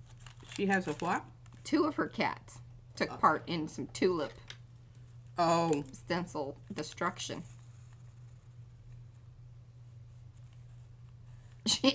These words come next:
Speaker 2: she, she now has a five-by-seven instead of a nine-by-twelve. <laughs> Kitties. Bentley doesn't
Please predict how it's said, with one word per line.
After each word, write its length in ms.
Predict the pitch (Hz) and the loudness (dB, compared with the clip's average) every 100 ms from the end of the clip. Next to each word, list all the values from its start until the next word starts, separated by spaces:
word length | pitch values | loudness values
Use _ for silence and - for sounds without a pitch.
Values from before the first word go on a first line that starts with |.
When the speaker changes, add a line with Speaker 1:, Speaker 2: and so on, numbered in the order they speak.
| 214 | 4
Speaker 2:
she, 360 | - 202 202 - 226 | 4 4 2 -2 -2
she 220 | 220 - 214 | -2 0 4
now 180 | 196 | 6
has 220 | 202 185 220 | 6 4 2
a 60 | |
five-by-seven 720 | - 190 196 165 - 160 143 | 4 6 6 2 0 0 0
instead 300 | 131 - 170 | -4 -2 -2
of 80 | 165 | -2
a 60 | 170 | -2
nine-by-twelve. 720 | 160 156 156 143 - 123 127 - - - - - - - - - - - - - - | -2 0 -2 -2 -2 -2 -4 -8 -16 -18 -18 -16 -16 -16 -16 -16 -16 -16 -18 -14 -4
<laughs> 1400 | - - - - - - - - - - - - - - | -2 -2 -8 -8 -8 -8 -10 -6 -8 -8 -18 -20 -18 -6
Kitties. 400 | - 226 - - - - - - - - - - - - - - - - - - - - - - - - - - - - - - | 0 2 2 -4 -14 -18 -18 -18 -18 -18 -12 -10 -12 -14 -18 -16 -18 -18 -18 -18 -16 -18 -18 -18 -18 -16 -18 -18 -18 -18 -6 0
Bentley 320 | 226 494 403 | 2 2 4
doesn't 340 | 294 285 208 | 2 2 0